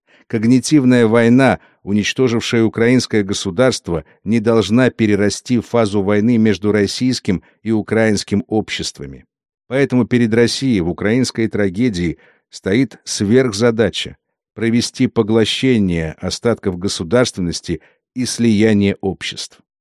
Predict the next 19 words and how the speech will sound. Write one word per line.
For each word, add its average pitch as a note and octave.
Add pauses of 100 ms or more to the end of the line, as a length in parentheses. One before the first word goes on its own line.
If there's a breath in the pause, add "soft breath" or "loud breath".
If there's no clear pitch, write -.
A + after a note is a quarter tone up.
(580)
Государству B2+
Россия A#2 (320 soft breath)
будет D#3+
намного C3+
проще, C3
чем C#3+
российскому A#2
обществу, - (320 soft breath)
потому B2
что E3+
у D3+
государства D3
есть D#3
как C3+
минимум C#3
законодательная B2
база, A2+
нормы, A2
правила G#2+